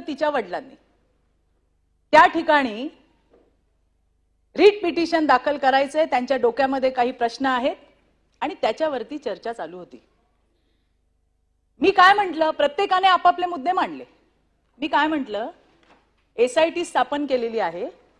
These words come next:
त्याचा रिपोर्ट काय आहे तो लोकांसमोर यायला हवा, जे खरं आहे ते जनतेसमोर आलं पाहिजे, दूध का दूध आणि पाणी का पाणी व्हायला पाहिजे. ही मी माझी भूमिका मांडली, माझ्या इतर सहकाऱ्यांनी मांडली.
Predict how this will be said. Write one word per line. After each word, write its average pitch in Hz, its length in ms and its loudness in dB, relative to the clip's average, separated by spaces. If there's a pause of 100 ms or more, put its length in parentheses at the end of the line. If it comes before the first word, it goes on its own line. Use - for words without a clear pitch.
(380)
त्याचा 262 220 -2
रिपोर्ट 285 360 -6
काय 247 280 2
आहे 165 200 -6 (800)
तो - 60 -8
लोकांसमोर 330 580 -4
यायला 269 260 0
हवा, 196 300 -4 (760)
जे 302 180 -4
खरं 294 200 2
आहे 240 200 0 (640)
ते 320 80 -2
जनतेसमोर 302 600 0
आलं 277 200 4
पाहिजे, 226 360 -4
दूध 262 220 -12
का 302 200 -6
दूध 269 260 -10
आणि 262 140 -10
पाणी 214 260 -8
का 262 140 -12
पाणी 240 260 -10
व्हायला 302 280 -10
पाहिजे. 123 300 -18 (560)
ही 277 60 -4
मी 320 140 -6
माझी 240 260 -4
भूमिका 262 380 -8
मांडली, 254 300 -8
माझ्या 269 260 -6
इतर 247 240 -10
सहकाऱ्यांनी 185 600 -10
मांडली. 262 260 -14